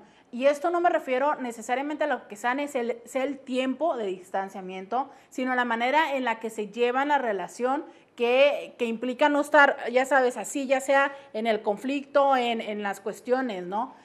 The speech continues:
Pero sí, o sea, de repente es como, "Ay, llegué a la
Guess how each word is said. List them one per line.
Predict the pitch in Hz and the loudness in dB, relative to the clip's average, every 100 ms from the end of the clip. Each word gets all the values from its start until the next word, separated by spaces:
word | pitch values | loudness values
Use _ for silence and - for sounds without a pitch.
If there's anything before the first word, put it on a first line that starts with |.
| _ _ | _ _
Pero | 254 247 240 240 240 247 262 | 2 6 8 10 10 8 6
sí, | 254 - 453 539 440 | 2 4 8 8 8
o | 269 | 4
sea, | 269 269 | 6 6
de | 269 | 6
repente | 254 330 359 | 4 0 0
es | |
como, | - 359 320 | -6 -2 0
"Ay, | 330 | 0
llegué | 311 262 | -2 -4
a | 262 | -4
la | 285 311 302 294 | -4 -2 -4 -6